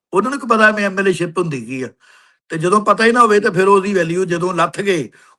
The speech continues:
ਉਦੋਂ ਪਤਾ ਲੱਗਣਾ ਵੀ ਅਸੀਂ ਏਡੀ ਵੱਡੀ ਪਾਵਰ 'ਚ ਤਾਂ ਅਸੀਂ ਐਵੇਂ ਨੁਕਸਾਨ ਕਰੀ ਗਏ ਲੋਕਾਂ ਦਾ, ਅਸੀਂ ਆਪਣੇ ਪੰਜਾਬ ਦਾ ਨੁਕਸਾਨ ਕਰਾਈ ਗਏ ਆ, ਵੀ ਸਾਡੇ ਕੋਲ ਤਾਂ ਪਾਵਰ ਹੀ ਬੜੀ ਸੀ। ਇਹ ਗਏ ਤੋਂ ਬਾਅਦ ਪਤਾ ਲੱਗਣਾ।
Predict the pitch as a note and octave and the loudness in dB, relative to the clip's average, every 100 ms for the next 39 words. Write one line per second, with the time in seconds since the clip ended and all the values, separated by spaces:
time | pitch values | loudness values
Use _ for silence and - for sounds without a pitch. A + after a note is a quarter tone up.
0 | - F3+ G#3 G3+ G3 F#3+ F3 G#3 G#3 G3 | -4 0 2 2 0 2 0 0 0 -2
1 | F#3+ F3 F#3+ G3 E3+ D#3 E3 F3 E3+ F3 | -2 -2 -4 -4 -4 -6 0 2 2 0
2 | D#3+ E3 A#3+ G3 G3 G3+ A3 F3 E3 F3+ | -6 -8 -6 -4 -6 -4 -6 -6 -4 -6
3 | E3+ F3 E3+ F#3 F3+ E3 E3+ E3+ E3 _ | -6 -8 -6 -6 -6 -6 -8 -6 -8 _
4 | - - - F3 F#3 F3 F#3 F#3 F#3 F3 | -20 -18 -6 -4 -2 -4 -4 -2 0 2
5 | F3+ F#3 E3 E3 E3 E3 F3 E3 E3 F3 | 0 -4 -4 -4 -4 -4 -4 -4 -2 -4
6 | F3 F3 E3 D#3 D#3+ D#3+ E3 E3 D#3+ F3 | -4 -4 -6 -4 -6 -4 -4 0 0 -2
7 | F#3+ F3 D#3+ B2 D3+ - - _ - E3+ | -4 -4 -6 -8 -16 -16 -20 _ -6 0
8 | F3+ F#3 G#3 G3 A3+ G#3 F#3+ E3+ C#3+ C#3 | 2 2 4 4 4 0 0 -2 -4 -6